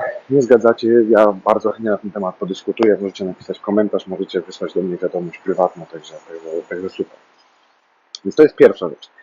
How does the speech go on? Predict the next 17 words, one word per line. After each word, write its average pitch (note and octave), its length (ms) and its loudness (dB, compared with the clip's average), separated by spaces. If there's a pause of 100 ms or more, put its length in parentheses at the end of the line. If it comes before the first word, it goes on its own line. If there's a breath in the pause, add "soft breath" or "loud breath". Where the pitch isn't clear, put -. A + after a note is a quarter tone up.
(540 soft breath)
czyli G#2+ 440 4 (380)
finansowanie B2+ 720 2
biznesu A2 680 0 (420)
z, F#2+ 300 -12 (680 loud breath)
czy, A2 180 -2
czy, G#2 180 -8
czy - 140 -6
budowanie G#2+ 580 0
biznesu G2+ 580 -2 (380 soft breath)
na G#2 180 0
bazie F#2+ 340 -2
posiadanych F#2+ 600 -4
własnych F#2 460 -4
zasobów, F2+ 580 -6
które F2+ 360 -8
wnosisz F#2+ 420 -8
do, E2+ 280 -6